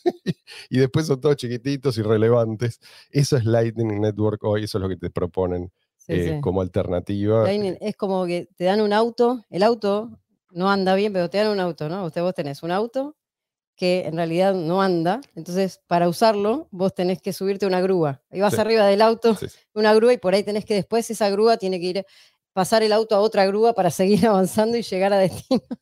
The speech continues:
Speaker 1: No, nunca lo, no, no lo había visto nunca de esa manera, pero déjame pensar, por ahí tenés razón.
Speaker 2: <laughs> Y
Speaker 1: No
Speaker 2: pero
Speaker 1: te-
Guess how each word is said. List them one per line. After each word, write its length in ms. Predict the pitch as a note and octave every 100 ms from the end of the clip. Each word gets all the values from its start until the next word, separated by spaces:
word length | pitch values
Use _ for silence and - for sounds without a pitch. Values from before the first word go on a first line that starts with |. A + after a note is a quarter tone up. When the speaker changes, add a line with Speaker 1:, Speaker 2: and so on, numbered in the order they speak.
| _ _
Speaker 1:
No, 120 | A2+
nunca 260 | A2 B2 A#2
lo, 180 | A2 A#2+
no, 220 | A2+ A2
no 240 | A2+ B2
lo 80 | A#2+
había 260 | C3+ E3+ C3+
visto 380 | - D3+ -
nunca 220 | B2 B2 A2+
de 40 |
esa 160 | G#2+ A2+
manera, 320 | A2+ B2 B2
pero 200 | G2+ F#2+ - _ - D#4+
déjame 300 | - - C3 A#2
pensar, 340 | G#2+ G#2 G2
por 140 | F2+ B2
ahí 80 | C#3
tenés 200 | C3+ B2
razón. 440 | A#2 - - - - _ -
Speaker 2:
<laughs> 220 | E4+ -
Y 100 | C#4
Speaker 1:
No 160 | B2+
Speaker 2:
pero 140 | F#3+ D3+ -
Speaker 1:
te- 140 | G3+